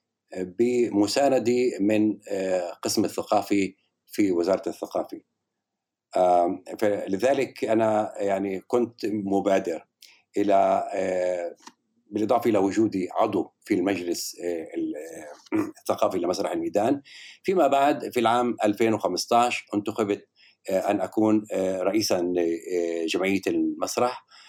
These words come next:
ويعني دام، آه، هذا، آه، هذا الوضع إلى، آه، يعني، آه، ألفين وثمانتاش، حين يعني، آه، صعد إلى الحكم،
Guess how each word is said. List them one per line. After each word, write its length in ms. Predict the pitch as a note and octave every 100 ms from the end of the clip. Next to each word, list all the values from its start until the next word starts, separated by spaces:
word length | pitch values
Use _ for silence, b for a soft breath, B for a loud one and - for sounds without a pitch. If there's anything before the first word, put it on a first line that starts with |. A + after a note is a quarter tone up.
| B B B -
ويعني 960 | A2 A2 A2 G#2 A#2 G2+ G2+ G2+ F#2+
دام، 400 | F#2+ A#2+ D#3 E3+
آه، 600 | C#3+ B2+ B2 - G#2 G#2 F2
هذا، 520 | A#2+ B2+ A2+ G#2+ F#2 F2
آه، 240 | F#2+ F2 G#2+
هذا 160 | G#2 F#2+ E2 - F2
الوضع 580 | F#2 A#2+ B2 A#2 A2+ G2
إلى، 260 | A2 G#2+ G#2 G2 F#2+ F#2 F#2+
آه، 220 | F#2+ F#2
يعني، 380 | F#2+ F2+ F#2+ F2+ - F2+
آه، 420 | F2+ F2 F2+ F2+
ألفين 340 | E2+ G#2+ A2
وثمانتاش، 880 | F#2+ F2 F2 F2 A2+ A#2 - - - _ _ _ _ _ _ _ _ _ _ B B B -
حين 240 | A#2 G#2+ G#2 G2+ G2
يعني، 600 | G#2+ F2+ F2+ F#2 F2+ F2+ -
آه، 380 | F2+ E2+ E2 D#2+ _ -
صعد 380 | - A#2 G2 E2+ - - _ _ -
إلى 100 | F#2+
الحكم، 560 | F2 G2+ - G#2+ A#2